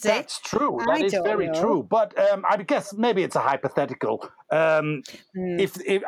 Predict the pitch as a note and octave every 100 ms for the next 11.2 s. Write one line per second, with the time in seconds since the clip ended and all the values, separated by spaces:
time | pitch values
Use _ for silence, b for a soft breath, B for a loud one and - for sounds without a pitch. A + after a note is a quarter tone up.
0 | G3 G#3+ G#3 E3+ - G3+ G3+ E3+ D3+ C3+
1 | A#2+ A#2 A#2+ C3+ - C#3 C3+ C3+ C3+ C3
2 | - D3+ C#3 D3+ D3 C3+ C3+ B2 A#2 C3+
3 | B2+ C3+ D3 B2 B2+ D#3+ C#3+ B2+ B2+ C3+
4 | F3+ B2+ - B B - F#3 F#3 F#3 F3+
5 | F3+ A3+ A#3+ - - A3 D#4 D4+ B3+ C#4+
6 | - C4 B3+ C#4 E4+ E4+ A#3 E3+ D#3+ B2
7 | C3+ G3 D4+ C4 G3 F3 - _ - -
8 | F3 - - _ _ _ _ _ - _
9 | _ _ _ _ E3+ D#3+ B2+ D#3 A#2+ G#2+
10 | G2+ G#2+ C#3 F#3+ F3+ G2+ F2 F2 D3 D3+
11 | C3